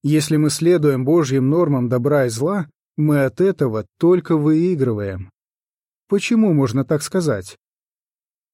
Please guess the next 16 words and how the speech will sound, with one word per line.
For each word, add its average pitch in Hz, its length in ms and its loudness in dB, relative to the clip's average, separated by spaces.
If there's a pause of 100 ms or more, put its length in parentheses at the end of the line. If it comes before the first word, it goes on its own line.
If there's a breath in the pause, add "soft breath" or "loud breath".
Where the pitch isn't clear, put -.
(120)
Представьте, 147 840 -2
что - 260 -4
бы 190 160 0
произошло, 151 640 0
если 156 260 0
бы 139 200 0
банки 156 600 -4 (320)
сами 170 520 0
устанавливали 135 920 0
правила 147 480 0
расчёта 120 560 -2
курса 139 360 -2
валют, 165 480 -2 (580)
а 123 140 -4
строительные 151 640 0
компании 135 840 -2